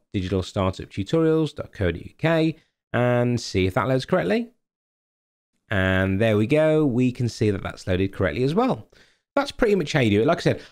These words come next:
I'm not gonna be going over any of the configuration for multi-store setups. Uh, that might be content I, uh, run into in the future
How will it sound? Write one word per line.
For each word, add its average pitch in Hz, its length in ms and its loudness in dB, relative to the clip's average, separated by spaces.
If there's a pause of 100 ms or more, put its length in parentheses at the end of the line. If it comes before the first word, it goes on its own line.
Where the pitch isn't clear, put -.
I'm 151 140 2
not 202 200 2
gonna 185 120 2
be 175 80 4
going 135 400 2
over 104 260 4
any 107 420 2
of 104 320 0
the 98 200 2
configuration 107 880 0
for 98 340 2
multi-store 98 520 0
setups. - 680 -2 (360)
Uh, 101 140 -2
that 123 240 0
might 123 280 0
be 127 160 2
content 117 440 0
I, 107 460 2 (200)
uh, 90 280 -2
run 117 160 2
into 117 200 2
in 104 80 4
the 104 60 0
future 196 500 0